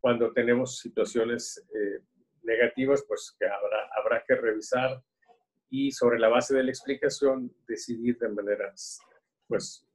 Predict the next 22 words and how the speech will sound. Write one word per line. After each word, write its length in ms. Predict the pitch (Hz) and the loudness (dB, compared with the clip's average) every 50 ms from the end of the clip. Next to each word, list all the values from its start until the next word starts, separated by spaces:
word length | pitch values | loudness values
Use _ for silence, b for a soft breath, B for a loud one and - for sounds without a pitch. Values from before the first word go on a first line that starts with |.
| _ - - | _ -10 -8
adecuada. 460 | - - - - - - 92 - - _ _ _ _ _ _ _ _ _ _ _ _ _ _ _ _ _ _ _ _ | -6 -6 -6 -8 -8 -10 -10 -10 -14 _ _ _ _ _ _ _ _ _ _ _ _ _ _ _ _ _ _ _ _
Los 220 | 135 143 156 151 | 2 4 4 8
dejo, 300 | 165 208 196 202 208 190 | 8 8 8 8 6 6
nos 120 | 175 165 | 6 6
vemos 260 | 156 175 180 185 175 - | 6 4 4 4 0 -4
el 100 | 160 147 | -8 -6
próximo 360 | 151 175 170 - 165 156 147 | -6 -6 -6 -4 -6 -4 -4
viernes. 460 | 143 156 170 180 185 190 196 202 190 | -2 4 4 4 4 4 -2 -6 -6
Los 220 | 190 - 139 147 147 | -6 -8 -8 -6 -6
invito 400 | 139 139 160 165 - 165 151 - | -6 -6 -6 -6 -6 -6 -6 -4
para 260 | - 135 127 123 123 | -4 -4 -2 -2 -4
mañana 720 | 120 120 123 127 131 143 147 143 143 151 160 160 151 - _ _ _ | -4 -2 -2 -2 -2 -2 -4 -4 -4 -4 -6 -6 -8 -12 _ _ _
en 260 | - 123 120 117 120 | -8 -8 -6 -6 -4
nuestra 320 | 123 123 120 - - 127 123 | -4 -4 -4 -4 -4 -4 -2
mesa 380 | 120 127 135 123 - 139 131 | 0 0 -2 -2 0 0 0
grillera 540 | 127 117 117 120 117 - 123 123 131 147 147 | 0 -2 -8 -14 -10 -2 4 6 6 6 4
a 300 | 147 - _ _ - 107 104 | -2 -6 _ _ -12 -8 -6
las 180 | 104 104 - - | -6 -6 -6 -4
diez 160 | 123 120 120 | -6 -4 -2
de 100 | 127 123 | -2 -2
la 100 | 127 131 | -2 -4
mañana. 460 | 131 135 135 135 131 131 143 151 151 | -4 -4 -4 -2 -2 -2 -4 -6 -10